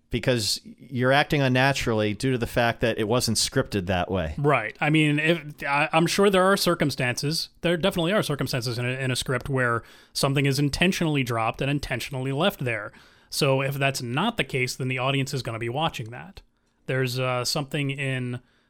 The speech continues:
Speaker 2: uh, Arsenic and Old Lace, the last show that I was in, where there's a shoe that gets dropped on the floor, and then that shoe comes into play.
Speaker 1: Is that Mister Spinalzo's shoe?
Speaker 2: Yes, Mister Spinalzo.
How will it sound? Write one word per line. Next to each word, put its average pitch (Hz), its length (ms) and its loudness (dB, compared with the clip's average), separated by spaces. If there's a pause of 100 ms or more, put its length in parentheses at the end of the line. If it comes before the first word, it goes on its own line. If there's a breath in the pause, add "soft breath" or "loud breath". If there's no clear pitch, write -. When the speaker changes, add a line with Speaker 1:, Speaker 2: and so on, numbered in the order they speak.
(160)
Speaker 2:
uh, 139 60 -6
Arsenic 123 680 -2
and 131 100 0
Old 131 140 0
Lace, 127 240 -2
the - 80 -8
last 117 200 -4
show 139 160 -2
that 123 100 -2
I 120 40 -2
was 123 160 0
in, 131 220 -2
where 110 140 -6
there's 110 220 -6
a 113 80 -4
shoe 120 560 -2 (420 soft breath)
that 127 200 -2
gets 127 200 -4
dropped 123 320 -2
on 123 60 -2
the 127 60 -2
floor, 120 500 0 (420 soft breath)
and 131 260 2
then 123 160 0
that 123 220 0
shoe 139 300 0
comes 131 260 -2
into 131 180 -2
play. 117 320 -4
Speaker 1:
Is 113 140 0
that 135 120 4
Mister 135 280 2
Spinalzo's 135 720 2
shoe? 143 400 2
Speaker 2:
Yes, 165 380 2
Mister 143 240 -2
Spinalzo. 160 760 0